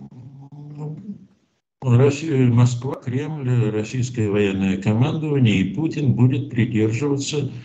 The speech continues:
той стратегии, которую, м, которую они выработали, э, вот несколько, я думаю, неделю-полторы тому назад. Это стратегия войны на, м,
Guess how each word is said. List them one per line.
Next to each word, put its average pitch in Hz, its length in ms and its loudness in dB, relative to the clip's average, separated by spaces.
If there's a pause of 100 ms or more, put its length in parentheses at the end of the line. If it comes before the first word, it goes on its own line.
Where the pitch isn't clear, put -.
(220)
той 113 200 6
стратегии, 139 840 -2
которую, 127 600 4
м, 107 960 -4
которую 135 320 4
они 117 120 4
выработали, 123 840 4 (420)
э, 95 220 -10
вот 110 260 -2
несколько, 113 540 -2
я 104 140 4
думаю, 101 480 2 (320)
неделю-полторы 101 960 2
тому 95 280 -6
назад. 78 460 -6 (100)
Это 123 240 4
стратегия 107 1300 0 (160)
войны 101 520 4
на, 120 440 4
м, 101 480 -4